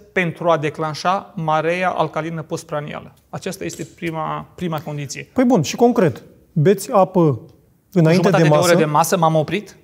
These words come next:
Speaker 1: nu se mai bea apă
Speaker 2: Și
Speaker 1: la, până la o oră după
Speaker 2: ați vorbit
Speaker 1: masă.
Speaker 2: de sare.
Speaker 1: Și iei sare după cinci minute,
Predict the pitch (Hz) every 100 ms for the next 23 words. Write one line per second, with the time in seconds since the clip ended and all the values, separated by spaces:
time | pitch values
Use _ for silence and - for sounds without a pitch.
0 | _ - 135 170 160 147 156 165 170 160
1 | - 180 165 156 156 202 160 175 131 160
2 | 165 190 - 220 165 117 - - _ -
3 | - 160 143 220 208 196 160 147 151 185
4 | 170 160 139 -